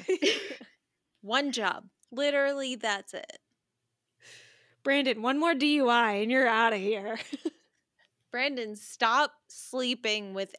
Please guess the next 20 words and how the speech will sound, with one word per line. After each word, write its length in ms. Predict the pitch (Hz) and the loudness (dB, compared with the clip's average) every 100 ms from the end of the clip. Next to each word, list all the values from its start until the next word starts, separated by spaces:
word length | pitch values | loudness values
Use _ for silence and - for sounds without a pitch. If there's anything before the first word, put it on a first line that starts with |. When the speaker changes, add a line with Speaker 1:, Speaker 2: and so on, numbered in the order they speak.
| - | 0
Speaker 2:
everyone." 840 | 202 208 180 196 185 165 160 - - - | 2 2 0 -2 -2 -6 -8 -10 -14 -14
Speaker 1:
<laughs> 100 | 311 - 370 554 - 466 - _ _ _ _ _ _ _ _ _ _ _ _ _ _ _ _ _ - - _ _ _ - _ _ _ - | -12 -8 -8 -8 -8 -10 -12 _ _ _ _ _ _ _ _ _ _ _ _ _ _ _ _ _ -20 -20 _ _ _ -20 _ _ _ -8
Uh, 220 | 254 233 | -6 -6
Kelly 260 | - 262 285 | 0 2 4
and 80 | 240 | 2
Donna, 160 | 240 220 | 2 2
you're 160 | 226 | -2
perfect. 460 | - 208 - 185 - - _ _ _ | -2 -4 -2 -6 -10 -16 _ _ _
Carry 300 | - 254 240 | 4 4 4
on. 260 | 339 381 277 | 4 4 4
<laughs> 580 | 330 349 302 311 359 349 - 269 | 4 4 2 2 2 2 -2 -10
Speaker 2:
<laughs> 240 | - _ | -12 _
"Donna, 340 | 254 254 277 302 - | 0 2 2 2 2
I 140 | 220 | 0
love 260 | 214 226 220 | 0 -2 -4
you. 200 | 262 240 | -8 -6
Never 360 | 202 190 196 | -6 -4 -6
change." 540 | 190 - - - - 302 330 | -6 -10 -14 -18 -6 -2 -2
Speaker 1:
Yeah. 140 | - 233 226 - _ - | -4 -8 -10 -20 _ -4
Speaker 2:
"Kelly, 580 | 247 226 233 240 233 | -2 0 -2 -4 -6